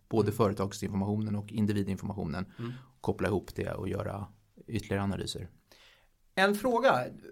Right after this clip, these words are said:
Speaker 2: hur dum den än må vara. Jag tycker den är kul och det är min podd. Du får en timme på dig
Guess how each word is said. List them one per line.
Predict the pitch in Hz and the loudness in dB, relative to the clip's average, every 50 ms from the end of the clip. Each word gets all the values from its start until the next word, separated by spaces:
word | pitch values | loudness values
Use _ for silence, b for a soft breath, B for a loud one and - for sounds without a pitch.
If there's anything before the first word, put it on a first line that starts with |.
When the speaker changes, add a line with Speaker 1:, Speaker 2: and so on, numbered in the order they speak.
| - - 131 - | -16 -16 -6 -2
Speaker 2:
hur | - 262 262 233 | 0 0 0 0
dum | - 175 170 170 160 151 147 | 2 4 4 4 4 2 0
den | 147 139 | 0 0
än | 127 127 | 0 0
må | 131 135 | 0 2
vara. | 135 196 208 208 226 226 156 - - - - _ | 2 2 4 4 4 2 0 -2 -8 -16 -20 _
Jag | - 143 180 196 190 | 4 6 6 6 6
tycker | - 190 - 170 | 2 -2 -2 -2
den | 156 143 | -2 -2
är | - | 0
kul | - 131 123 120 | -2 -2 0 0
och | 123 120 | -2 -2
det | 120 | -2
är | |
min | 117 104 104 104 | -2 -2 -4 -4
podd. | 104 - - - 104 123 - - - B B B B B B B B B B B B B B B | -2 -4 -4 -4 -6 -10 -14 -16 -20 B B B B B B B B B B B B B B B
Du | 220 233 | -4 0
får | 214 254 214 160 | 4 6 6 6
en | 151 151 156 | 6 2 -2
timme | - - 240 214 180 160 160 175 | -4 -2 0 0 2 2 2 2
på | 175 - 226 240 240 196 | 0 0 2 2 4 4
dig | 143 - - - | 2 0 -4 -10